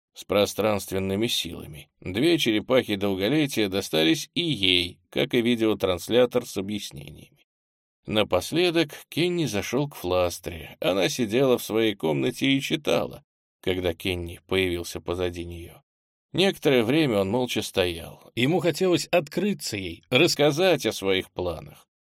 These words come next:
Но Кенни сдержался, времени слишком мало. Он оставил ей браслет с горой полезных ресурсов, включая пару черепах долголетия и видеотранслятор.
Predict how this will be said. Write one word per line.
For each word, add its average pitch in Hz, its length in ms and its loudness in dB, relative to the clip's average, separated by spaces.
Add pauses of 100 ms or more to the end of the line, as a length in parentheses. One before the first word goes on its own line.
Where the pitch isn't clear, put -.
(300)
Но - 140 -2
Кенни 196 340 0
сдержался, 98 800 -2 (100)
времени 127 460 -2
слишком - 440 -10
мало. 85 340 -14 (500)
Он 202 160 0
оставил 165 500 0
ей 113 200 2
браслет 101 640 0
с 90 80 -8
горой 98 420 2
полезных 95 640 0
ресурсов, 95 720 -6
включая 160 640 2
пару 127 420 4
черепах 123 580 2
долголетия 156 720 4
и 196 260 2
видеотранслятор. 123 1160 0